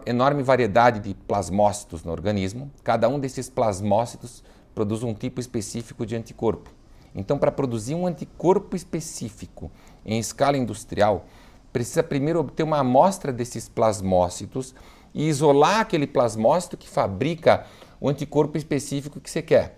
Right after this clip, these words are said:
Uma vez isolado esse plasmócito, teoricamente é só você colocar ele no meio de cultura pra ele ficar se dividindo e se multiplicando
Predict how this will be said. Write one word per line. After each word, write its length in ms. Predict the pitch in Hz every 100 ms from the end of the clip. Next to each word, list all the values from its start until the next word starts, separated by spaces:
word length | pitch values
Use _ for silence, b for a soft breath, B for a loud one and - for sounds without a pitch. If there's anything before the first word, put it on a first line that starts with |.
| -
Uma 200 | - 165
vez 280 | 143 185 240
isolado 340 | 220 185 165 151
esse 160 | 151
plasmócito, 800 | - 170 156 135 131 135 160 165
teoricamente 640 | 156 151 147 143 143 151 151
é 40 |
só 200 | 151 147
você 140 | -
colocar 320 | - 143 135 135
ele 80 |
no 80 | 131
meio 160 | 127 123
de 80 | 123
cultura 480 | 147 139 143 151 156 B B -
pra 80 | 143
ele 60 |
ficar 180 | - 151
se 140 | 147
dividindo 500 | 131 139 127 110 113
e 40 | 117
se 120 | 131
multiplicando 720 | 135 151 139 147 - 127 131